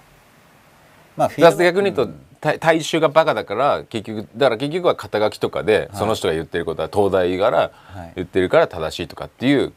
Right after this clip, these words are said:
Speaker 2: 価値観しかないわけじゃないですか。
Speaker 1: うん。うん。まあ、根拠を持って勉強してきてないわけですからね。
Speaker 2: でも、そうですね。だからやっぱり、それがもっと、対象の人が感性を持って言ってれば、
Speaker 1: はい。
Speaker 2: 本物か偽物かなんていうのは、
Speaker 1: うん。
Speaker 2: まあ、一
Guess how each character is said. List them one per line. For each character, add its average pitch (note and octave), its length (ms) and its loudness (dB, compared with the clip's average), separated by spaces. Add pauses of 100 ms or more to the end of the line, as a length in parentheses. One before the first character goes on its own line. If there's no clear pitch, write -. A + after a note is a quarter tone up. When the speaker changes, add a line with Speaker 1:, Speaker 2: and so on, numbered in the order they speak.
Speaker 2:
価 A2 140 -4
値 - 120 -10
観 C#2+ 160 -2
し - 60 -14
か D#2 100 -8
な E2+ 160 -2
い D#2 100 -6
わ C#2+ 60 -8
け - 80 -18
じ D2+ 60 -12
ゃ - 20 -12
な - 80 -16
い - 20 -18
で C#2+ 60 -20
す - 100 -18
か。 - 180 -14
Speaker 1:
う F#2+ 40 -16
ん。 - 20 -12
う F2+ 40 -12
ん。 E2 120 -14 (440)
ま A#2+ 180 -4
あ、 D#3 80 -6
根 D3+ 80 -8
拠 D#2 140 -4
を - 20 2
持 A2+ 200 0
っ F#2+ 60 -8
て - 120 -10
勉 F2+ 160 -8
強 G#2 160 -6
し G2+ 40 -12
て A2 120 -6
き - 40 -14
て E2 120 -12
な F#2+ 100 0
い F2+ 60 -2
わ E2 80 -12
け - 80 -18
で - 80 -12
す - 120 -10
か G2 60 0
ら E2+ 60 4
ね。 D#2+ 40 0
Speaker 2:
で - 20 -4
も、 - 0 -
そ F2+ 120 -8
う - 20 -4
で D#2 60 -2
す - 40 -2
ね。 G2 40 -4
だ A#2 60 4
か A2 80 4
ら G#2 60 2
や A2+ 80 2
っ - 20 -18
ぱ D3+ 160 0
り、 C3+ 400 -4
そ - 160 -6
れ B2 80 -2
が C3+ 120 0
も A#2 160 0
っ A#2+ 40 -12
と、 E2 260 -2
対 F#2+ 200 -6
象 G2+ 80 -6
の - 20 -6
人 A2+ 100 -4
が E2 80 0
感 B2+ 260 0
性 F2+ 140 -6
を D#2+ 60 -4
持 E2+ 140 -4
っ - 20 -10
て - 160 -10
言 D2+ 60 -8
っ - 20 -16
て - 120 -8
れ F2+ 80 0
ば、 G2 300 2
Speaker 1:
は F2 80 -16
い。 - 40 -16
Speaker 2:
本 G2+ 120 -6
物 F#2+ 160 -4
か F#2+ 100 -2
偽 F2+ 160 -8
物 F#2 220 -6
か F#2 80 -4
な F2 120 -2
ん D2 60 -10
て - 80 -16
い C#2+ 40 -14
う C#2+ 40 -16
の D2 100 -10
は、 D2 160 -4
Speaker 1:
う - 40 -14
ん。 E2+ 120 -14 (280)
Speaker 2:
ま B2 140 2
あ、 G#2+ 40 2
一 F2+ 140 -4